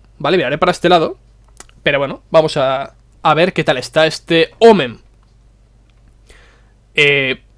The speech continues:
sí, vamos a ver qué tal está, yo qué sé. Imagino que será una cinemática y ya está, pero bueno. Venga. No sé dónde mirar, si ahí, aquí, no sé, vamos a ver.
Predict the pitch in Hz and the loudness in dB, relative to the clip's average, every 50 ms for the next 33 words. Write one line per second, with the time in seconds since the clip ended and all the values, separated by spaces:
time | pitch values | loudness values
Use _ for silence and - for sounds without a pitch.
0 | _ _ _ _ _ _ _ - - 160 127 - - 143 135 - - 117 117 120 | _ _ _ _ _ _ _ -8 -6 -6 -6 -4 -6 -6 -8 -6 -8 -12 -12 -8
1 | - 196 - _ - 139 123 - - 226 - 147 139 156 160 156 170 170 170 156 | -10 -10 -10 _ -16 -14 -14 -12 -14 -14 -10 -8 -4 -4 -2 -2 0 0 -2 0
2 | - 156 151 151 147 170 165 143 117 110 - - 202 180 - - 131 160 185 147 | -2 -4 -2 -2 -2 -2 -2 -2 -4 -4 -6 -4 -4 -4 -4 -4 -8 -8 -8 -10
3 | - _ _ _ _ _ _ _ _ _ _ _ _ _ _ _ _ _ _ _ | -14 _ _ _ _ _ _ _ _ _ _ _ _ _ _ _ _ _ _ _
4 | _ _ _ _ _ - _ - 143 - 139 - _ _ _ _ _ _ _ _ | _ _ _ _ _ -20 _ -8 -8 -8 -8 -20 _ _ _ _ _ _ _ _
5 | _ _ _ _ _ _ _ _ _ _ _ - - 147 - 143 147 143 135 131 | _ _ _ _ _ _ _ _ _ _ _ -16 -16 -10 -8 -6 -6 -6 -6 -6
6 | 127 117 - - - - 117 147 180 214 220 214 170 - - 214 233 240 226 - | -8 -8 -10 -12 -16 -10 -8 -6 -4 -4 -2 -4 -4 -4 -6 -8 -8 -8 -10 -12
7 | _ _ - - - - _ _ - 160 143 - - - | _ _ -20 -20 -20 -20 _ _ -12 -12 -12 -12 -16 -20